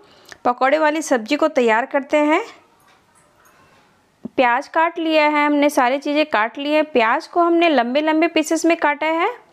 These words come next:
और ये है केला, कच्चा केला है, केले को भी हमने छील के इसे गोल गोल करके काटा है। और ये रहा कच्चा आलू, इसे भी हमने गोल गोल करके ही काट लिया है। हरी मिर्च है,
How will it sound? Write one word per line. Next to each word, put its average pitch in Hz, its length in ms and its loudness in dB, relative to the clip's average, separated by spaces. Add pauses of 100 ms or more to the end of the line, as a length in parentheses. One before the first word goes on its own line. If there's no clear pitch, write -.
(920)
और 220 380 2
ये 302 280 2
है 330 300 0 (1080)
केला, 247 340 2 (300)
कच्चा 285 280 2
केला 302 320 0
है, 320 180 2
केले 277 280 0
को 294 160 -2
भी 320 100 0
हमने 311 220 2
छील 269 340 0
के 294 140 0
इसे 294 200 0
गोल 240 260 2
गोल 277 180 0
करके 277 320 0
काटा 285 320 -2
है। 311 240 0 (600)
और 214 200 0
ये 247 160 0
रहा 330 220 0
कच्चा 294 360 0
आलू, 233 460 -2
इसे 330 240 2
भी 330 120 2
हमने 285 280 2
गोल 226 260 2
गोल 277 180 2
करके 254 340 0
ही 339 80 2
काट 220 300 -4
लिया 185 260 -2
है। 214 80 -2
हरी 214 240 0
मिर्च 208 340 0
है, 196 220 0